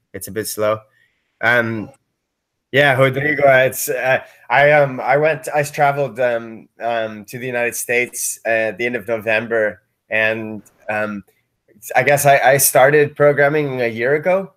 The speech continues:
a little over a year ago, and, um, and then I went and traveled to the United States in November and stayed for there from November to, um, yeah, just refresh it, uh, to,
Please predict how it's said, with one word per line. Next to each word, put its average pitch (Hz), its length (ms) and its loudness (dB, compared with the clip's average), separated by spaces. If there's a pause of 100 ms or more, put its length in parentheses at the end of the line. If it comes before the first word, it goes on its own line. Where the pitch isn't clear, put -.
(120)
a 113 60 -2
little 131 280 -2
over 131 200 0
a 131 60 -2
year 135 140 0
ago, 160 240 -2 (260)
and, 127 240 0
um, 113 360 -2 (280)
and 120 140 -4
then 131 120 2
I 127 160 6
went 127 240 4
and 120 180 -8
traveled 120 360 0
to 131 100 -14
the 120 180 -10
United 117 260 0
States 120 320 -2
in 123 60 -8
November 113 440 -2
and 107 200 0
stayed 110 380 -2
for - 160 -12
there 107 140 2
from 107 220 -6
November 104 420 -8 (140)
to, 101 540 -6 (180)
um, 98 400 -4 (280)
yeah, 107 160 0
just 110 240 -6
refresh 98 380 -2
it, - 180 -6
uh, 98 220 0
to, 107 260 -10